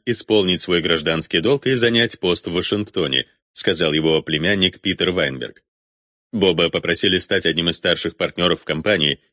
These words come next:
и именно этого от него ждали. И точка. Ещё не раз Джон Вайнберг пожалеет о том дне,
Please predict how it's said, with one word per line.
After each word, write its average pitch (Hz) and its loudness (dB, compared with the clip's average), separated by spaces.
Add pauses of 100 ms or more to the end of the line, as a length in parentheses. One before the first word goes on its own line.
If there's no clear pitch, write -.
(120)
и 120 2
именно 120 2
этого 110 0 (120)
от 107 0
него 87 2
ждали. 69 -2 (380)
И 139 4
точка. - -6 (960)
Ещё - 0
не 147 4
раз 127 2
Джон 82 0
Вайнберг 135 2
пожалеет 117 2
о 76 0
том 87 -2
дне, 120 0